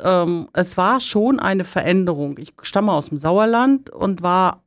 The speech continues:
auch, als ich da nach Budapest gegangen bin, Mitte vierzig schon. Und, ähm, also anderes Land, andere Sprache, andere Kultur,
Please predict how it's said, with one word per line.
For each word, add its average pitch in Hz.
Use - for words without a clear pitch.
auch, 165
als 165
ich 175
da 160
nach 147
Budapest 214
gegangen 185
bin, 180
Mitte 185
vierzig 143
schon. 110
Und, 185
ähm, 160
also 160
anderes 160
Land, 226
andere 165
Sprache, 202
andere 165
Kultur, 196